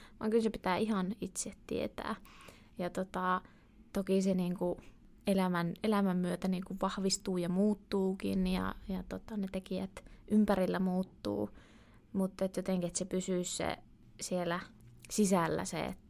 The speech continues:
mie voin vaan tietää, mitä mie haluan. Et sitä ei tuu kukaan muu, muu niin kuin mulle ohjailemaan, että mihin suuntaan minun pitäisi mennä. Ja sit toi Sannan rohkeus kyllä.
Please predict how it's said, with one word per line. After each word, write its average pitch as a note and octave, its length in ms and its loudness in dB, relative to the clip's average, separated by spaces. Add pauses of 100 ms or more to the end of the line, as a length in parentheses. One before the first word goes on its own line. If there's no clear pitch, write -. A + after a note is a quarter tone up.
(280)
mie F#3+ 400 4
voin F3+ 280 -2
vaan F3 280 0
tietää, - 460 -4 (100)
mitä - 200 -10
mie G3+ 220 -2
haluan. A3+ 480 -2 (580)
Et F#3+ 160 -10
sitä - 280 -8
ei G#3 60 -6
tuu G#3 240 -10
kukaan A3 340 -6
muu, G#3+ 320 -4 (480)
muu C4 240 2
niin G3+ 260 2
kuin F#3+ 240 -4 (260)
mulle F#3+ 360 2
ohjailemaan, F#3+ 680 0
että - 120 -6
mihin G3 200 2
suuntaan A3+ 420 -6
minun A3+ 180 0
pitäisi - 280 -8
mennä. A3+ 320 2 (1400)
Ja A3+ 60 0
sit F#3+ 260 -6
toi A3 160 -2
Sannan G#3 480 2 (320)
rohkeus G#3 580 -2
kyllä. G3+ 300 -4